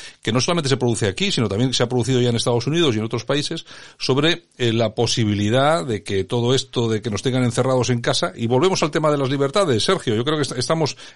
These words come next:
eh, hoy rondando este, este asunto, que efectivamente se, se esté conculcando algunas de nuestras, de nuestras libertades y a la vez,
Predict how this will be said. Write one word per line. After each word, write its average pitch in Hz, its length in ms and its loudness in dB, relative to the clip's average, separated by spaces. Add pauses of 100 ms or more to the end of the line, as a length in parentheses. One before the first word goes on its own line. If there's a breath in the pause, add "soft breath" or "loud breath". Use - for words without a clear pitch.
eh, 127 340 2
hoy 143 180 2
rondando 139 720 2
este, 127 420 2
este 135 180 0
asunto, 180 420 0 (400 loud breath)
que 127 120 2
efectivamente 170 720 0
se, 120 240 2
se - 140 0 (100)
esté - 220 -2
conculcando 143 600 0 (300 loud breath)
algunas 131 420 2
de 139 120 2
nuestras, 135 560 2
de 131 80 0
nuestras 131 180 0
libertades 135 420 2
y 120 140 2
a 110 80 4
la 104 140 2
vez, 185 260 0